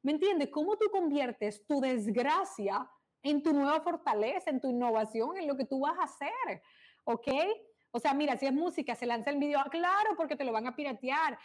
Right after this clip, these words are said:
Tú no ves que ya los artistas lanzan el audio de la música primero en YouTube, aunque no tengan el videoclip, porque saben que si no, alguien más lo va a subir y se va a llevar los views.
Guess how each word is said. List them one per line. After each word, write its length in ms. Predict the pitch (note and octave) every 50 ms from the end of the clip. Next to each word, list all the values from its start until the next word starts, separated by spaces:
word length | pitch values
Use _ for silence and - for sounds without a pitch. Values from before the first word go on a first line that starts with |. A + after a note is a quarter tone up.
| - - _ -
Tú 100 | D4+ E4+
no 80 | F#4
ves 140 | G4+ G#4 G4+
que 140 | - F4+ C4+
ya 100 | C#4 C4+
los 160 | C#4+ D#4 D4+
artistas 600 | D#4+ C4 A#3+ - D#4 E4 D#4 - - A#3+ G#3+ G#3+ B3
lanzan 720 | A3+ A#3 B3+ D4 E4 E4 D4+ C#4 - - A3 G3+ F#3+ - -
el 180 | A#3+ A3+ A#3
audio 380 | C4 D4+ E4 D#4+ C#4 B3 A#3+ G#3
de 80 | G#3+
la 120 | A3 A3 G#3+
música 420 | A#3 C#4+ D4+ D4+ - B3 A#3+ G#3+
primero 260 | - A3 A3 A#3+ C4
en 100 | C#4+ C4+
YouTube, 380 | A3+ B3 G3+ - D#4+ D#4+ A3+ - _ _ -
aunque 220 | A3+ A#3 G#3 A#3+
no 80 | A#3+ A#3+
tengan 220 | D#4 D4+ D#4 D#4
el 120 | D4 C4+ B3+
videoclip, 520 | C4 B3 C#4 C4+ C#4 - D#4+ C#4 - _ _ - - _
porque 220 | - F4 - - F4
saben 240 | - F4 F4+ F#4 F4+
que 80 | F#4
si 140 | F4 - E4
no, 100 | D#4+ D#4
alguien 220 | D#4+ D#4+ E4+ E4
más 100 | D#4+ D#4+
lo 100 | E4 E4
va 60 | D#4+ D#4+
a 60 | D#4+
subir 520 | D#4+ D4+ C#4+ C#4 D4+ D#4 D4+ C4 G3+ - _ _ _ _ -
y 100 | C4+ B3+
se 120 | - D4+
va 80 | C#4 C#4+
a 20 |
llevar 300 | C4 D4 C#4+ D4 D4 D4
los 240 | D4 D4 C#4 - -
views. 520 | A3 B3+ C4+ C#4+ D4+ D4 B3 G3+ - -